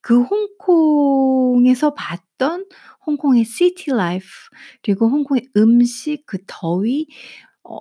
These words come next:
모든 것들이 다 기억이 나지더라고요. 그렇다면은 제 머릿속에 있는 이 아름다운 홍콩,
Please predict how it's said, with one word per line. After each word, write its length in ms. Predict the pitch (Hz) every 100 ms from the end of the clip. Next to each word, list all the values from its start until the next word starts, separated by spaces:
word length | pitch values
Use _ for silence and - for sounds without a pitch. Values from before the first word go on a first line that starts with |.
| -
모든 480 | 226 262 349 381 302
것들이 800 | 202 _ 190 262 339 240 165 -
다 240 | - - 277
기억이 520 | - 196 165 165 147 -
나지더라고요. 1000 | 143 - - 139 135 143 - 143 208 311 _ _ - - - - _ _ _ _ _
그렇다면은 680 | 294 330 359 311 311 370 453 - _ _ _ _ _ _ _ _ - -
제 180 | - 233
머릿속에 480 | 190 220 240 262 247
있는 240 | 233 226
이 200 | 208 -
아름다운 1040 | - 175 196 277 294 277 233 170 180 262 277
홍콩, 760 | 262 302 285 196 170 196 277